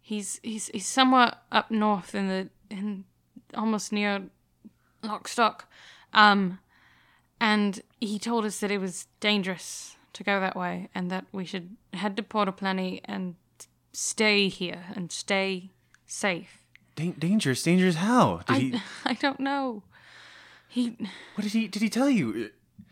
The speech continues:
Speaker 2: Is the book here? Where's the, where is the book? Lyra?
Speaker 1: Uh, I bring out the book.
Speaker 2: You, you bring the book out?
Speaker 1: I open it up.
Speaker 2: You open it up, and, uh,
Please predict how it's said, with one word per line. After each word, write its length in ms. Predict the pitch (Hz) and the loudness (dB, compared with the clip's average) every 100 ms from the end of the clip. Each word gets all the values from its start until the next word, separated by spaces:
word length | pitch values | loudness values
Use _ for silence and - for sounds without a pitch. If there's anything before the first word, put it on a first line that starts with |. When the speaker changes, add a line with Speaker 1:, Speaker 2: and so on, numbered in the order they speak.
| - _ _ _ _ _ | -20 _ _ _ _ _
Speaker 2:
Is 180 | 160 139 | 2 4
the 60 | 156 | 4
book 180 | 220 160 | 4 6
here? 280 | 254 359 - - - _ _ _ | 6 6 0 -8 -14 _ _ _
Where's 240 | - 185 160 | 0 2 2
the, 120 | 185 _ _ - - | -4 _ _ -20 -2
where 220 | 214 277 | 6 8
is 80 | 285 | 10
the 100 | 247 | 10
book? 500 | 175 202 - - - _ - - - - _ - - | 12 12 12 4 -14 _ -18 -18 -18 -20 _ -12 4
Lyra? 300 | 139 131 131 | 8 12 12
Speaker 1:
Uh, 140 | 180 - _ _ _ _ _ - | 10 2 _ _ _ _ _ 2
I 180 | 196 190 180 - | 2 0 -8 -4
bring 180 | 196 | -2
out 160 | 180 180 | -2 -4
the 60 | 170 | -10
book. 240 | - - - _ _ _ _ _ _ _ | -12 -14 -20 _ _ _ _ _ _ _
Speaker 2:
You, 100 | 110 | 4
you 220 | 101 98 | 6 6
bring 200 | 87 95 | 8 10
the 60 | 90 | 10
book 180 | 90 95 | 10 8
out? 200 | 92 - - - - | 6 4 -2 -4 -2
Speaker 1:
I 140 | 202 - | -2 0
open 240 | 190 285 | -2 -4
it 80 | - | -8
up. 140 | - _ _ _ _ _ _ _ _ _ _ _ - | -10 _ _ _ _ _ _ _ _ _ _ _ 8
Speaker 2:
You 120 | 113 | 10
open 180 | 113 120 | 12 12
it 100 | 101 | 12
up, 220 | 92 - | 10 6
and, 400 | 92 92 90 87 | 4 4 4 2
uh, 140 | 82 | 0